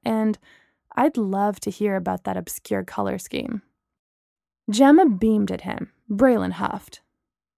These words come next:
"But," Apollo was still shaking his head in dismay. "But I,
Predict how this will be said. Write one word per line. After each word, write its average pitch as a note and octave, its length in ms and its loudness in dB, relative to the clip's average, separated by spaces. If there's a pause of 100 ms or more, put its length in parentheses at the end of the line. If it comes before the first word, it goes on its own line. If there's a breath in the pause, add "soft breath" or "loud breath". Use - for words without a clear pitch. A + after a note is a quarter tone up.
(580)
"But," F#3+ 840 -6 (420)
Apollo C#4 500 4
was G#3+ 160 -2
still A#3+ 220 0
shaking A3+ 420 0
his G3+ 180 -4
head G#3 220 -4
in G3 120 -4
dismay. G3+ 500 -6 (800)
"But G3+ 420 -4
I, F#3+ 400 -6